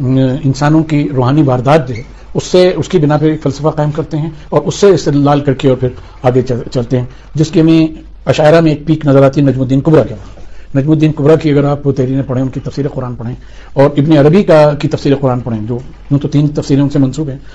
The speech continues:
لیکن، آ، رحمت الرحمان کے نام سے جو پانچ جلدوں میں تفسیر ہے ان کی، وہ آپ پڑھیں تو پھر آپ کو پتہ چلتا ہے کہ یہ جو چیزیں ہیں کہاں سے آئیں، اور اگر ہم اس کو ٹریس بیک کرنا چلے، چلیں تو کہاں تک ہم اس علم کلام کو اور فلسفے کو لے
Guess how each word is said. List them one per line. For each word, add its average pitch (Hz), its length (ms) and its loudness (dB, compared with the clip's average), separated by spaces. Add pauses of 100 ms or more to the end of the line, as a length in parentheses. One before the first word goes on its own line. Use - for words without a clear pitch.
(240)
لیکن، 143 300 2
آ، 131 220 2
رحمت 131 280 0
الرحمان 135 320 0
کے 143 100 -2
نام 127 180 -4
سے 135 120 -8
جو 120 160 -8
پانچ 120 180 -6
جلدوں 117 200 -8
میں 113 100 -10
تفسیر 117 260 -14
ہے 117 40 -10
ان 113 160 -12
کی، 139 60 -18 (440)
وہ 180 140 4
آپ 175 120 4
پڑھیں 180 160 2
تو 175 60 -4
پھر 180 100 0
آپ 160 140 2
کو 160 80 -4
پتہ 143 140 -2
چلتا 123 300 -2
ہے 123 120 -4 (260)
کہ 123 100 -2 (200)
یہ 160 240 4 (300)
جو 131 100 0
چیزیں 147 300 0
ہیں 143 120 2
کہاں 143 220 2
سے 160 240 0
آئیں، 139 220 0 (480)
اور 135 120 4
اگر 143 200 6
ہم 143 80 4
اس 135 80 -2
کو - 80 0
ٹریس 156 240 2
بیک 151 200 2
کرنا 143 180 0
چلے، 143 200 -2 (520)
چلیں 135 260 0 (260)
تو 147 140 2
کہاں 151 180 0
تک 160 160 -2
ہم 143 120 -2
اس 143 200 -4 (580)
علم 135 180 4
کلام 131 280 -2
کو 135 140 0
اور 127 60 2
فلسفے 120 340 2
کو 120 80 -4
لے 117 100 -6